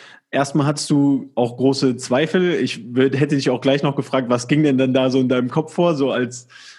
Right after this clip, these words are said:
ja, als Mensch aus Deutschland, wo ho-, wir uns häufig schwer tun, vielleicht mal zwei Minuten Stille auszuhalten. Äh, hattest du das jetzt acht Stunden und das Tag ein, Tag aus?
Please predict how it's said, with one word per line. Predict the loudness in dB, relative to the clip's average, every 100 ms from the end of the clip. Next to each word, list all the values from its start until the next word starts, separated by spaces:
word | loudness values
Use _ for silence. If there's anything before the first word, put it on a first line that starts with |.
| _ -4
ja, | -4
als | -4 -2
Mensch | 0 0
aus | 0 0
Deutschland, | 0 0 0 0 0 -2
wo | 0 0 0 -2
ho-, | -6 -6
wir | -2 -2
uns | -2
häufig | -2 0 -2 -4 -4
schwer | -4 -2 -2
tun, | -2 -4 -2
vielleicht | -2 -2 -2
mal | -4 -2
zwei | 0 0
Minuten | 2 0 -2
Stille | -4 0 0 0
auszuhalten. | -2 -4 -4 -2 -2 -4 -6 -10 -20 -20 _
Äh, | -2 0 0 -4 -12 _
hattest | -6 -4 -4 -4
du | -2
das | -2 0
jetzt | -4 -2
acht | -6 -6
Stunden | -6 -2 -2 -2
und | -4 -4
das | -6 -4
Tag | -4 -4 -2
ein, | -4 -2
Tag | -4 -2
aus? | -2 -2 -4